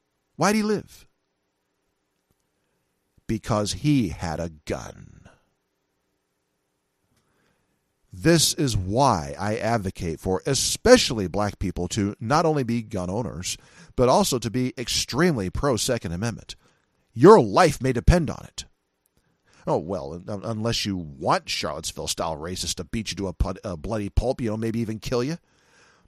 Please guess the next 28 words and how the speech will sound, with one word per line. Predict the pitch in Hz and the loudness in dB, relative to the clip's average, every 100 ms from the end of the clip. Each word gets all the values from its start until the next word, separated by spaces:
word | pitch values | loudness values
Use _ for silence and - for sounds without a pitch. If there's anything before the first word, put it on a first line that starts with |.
| _ - | _ -6
Unless | 139 156 151 | 0 0 2
you | 143 | 0
want | 117 104 123 254 | 0 0 4 4
to | 226 | 4
be | 110 | 0
defenseless | 101 - 110 107 104 | -6 -6 -6 -4 -6
against | 104 113 - | -6 -6 -6
the | 104 | -2
neo-Nazis | 123 110 110 107 107 123 | -2 -2 -2 -4 -2 -4
and | 113 | -4
the | 101 | -6
Confederacy | 110 120 110 107 | -4 -2 -2 -2
worshippers | 107 110 113 113 117 | -2 -2 -4 -4 -4
that | 110 | -4
we | 104 | 0
all | 110 160 | 2 4
know | 120 110 | 4 2
are | 92 | 2
out | 175 | 2
here. | 214 165 214 _ _ _ _ _ _ _ _ _ _ _ _ _ _ _ _ _ _ _ - | 0 -2 -6 _ _ _ _ _ _ _ _ _ _ _ _ _ _ _ _ _ _ _ -4
My | 156 | 0
fellow | 160 190 196 | 2 2 4
liberals, | 180 180 180 175 165 - - _ _ _ _ _ _ | 4 2 0 -2 -2 -6 -8 _ _ _ _ _ _
I've | - 175 190 | -4 -4 0
heard | 180 | 0
you | 151 | 2
mention | 147 143 131 | 0 0 -4
Charlottesville | 110 - 135 110 - 104 98 | -6 -4 -4 -4 -4 -2 -2